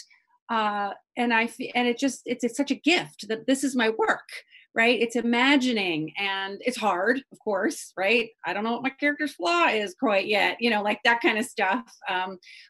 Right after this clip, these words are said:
but it still, uh, feels really powerful and grounding. And I think last week I was so terrified of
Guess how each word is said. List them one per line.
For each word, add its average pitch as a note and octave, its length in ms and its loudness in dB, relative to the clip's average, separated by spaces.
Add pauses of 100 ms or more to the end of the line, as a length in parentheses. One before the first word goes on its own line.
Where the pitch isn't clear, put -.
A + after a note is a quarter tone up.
but A3+ 280 4
it A#3 220 -4
still, B3+ 680 -2
uh, G3 280 0 (160)
feels A#3+ 240 2
really A3 260 0
powerful G3+ 420 0 (120)
and F3+ 120 -12
grounding. F#3 760 0 (340)
And A3 100 -2
I A#3 60 0
think D#4+ 260 0
last A3 380 0
week A#3+ 180 -2 (120)
I G#3+ 80 -2
was G#3 160 -8
so A#3+ 340 -2
terrified G3+ 960 -4
of F#3 220 -4